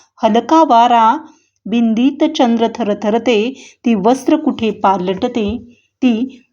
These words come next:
वस्त्र कुठे पालटते. कवी ग्रेस यांची घनकंप मयूरा ही कविता. तुम्हाला कशी वाटली ते तुम्ही कमेंट बॉक्समध्ये नक्की कळवा. चला तर मग भेटूया पुन्हा एकदा नवीन अंतरंगासोबत.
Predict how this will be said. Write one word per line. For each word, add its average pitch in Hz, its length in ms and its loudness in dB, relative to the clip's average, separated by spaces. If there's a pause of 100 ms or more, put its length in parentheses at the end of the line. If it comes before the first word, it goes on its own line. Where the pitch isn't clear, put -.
(140)
वस्त्र 247 340 -2
कुठे 208 320 -4
पालटते. 190 840 -6 (680)
कवी 233 340 2 (380)
ग्रेस 254 300 0
यांची 208 720 -6
घनकंप 226 600 -2
मयूरा 214 400 0
ही 247 300 -10
कविता. 202 420 -4 (680)
तुम्हाला 247 340 4
कशी 269 280 -4
वाटली 233 480 -8
ते 226 80 -2
तुम्ही 214 260 -4
कमेंट 196 340 -2
बॉक्समध्ये 202 460 -4
नक्की 226 340 -4
कळवा. 233 240 -6 (680)
चला 214 280 2
तर 226 60 0
मग 220 160 0
भेटूया 220 380 -4 (160)
पुन्हा 226 220 -2
एकदा 220 280 -2 (440)
नवीन 233 300 4
अंतरंगासोबत. 214 720 -4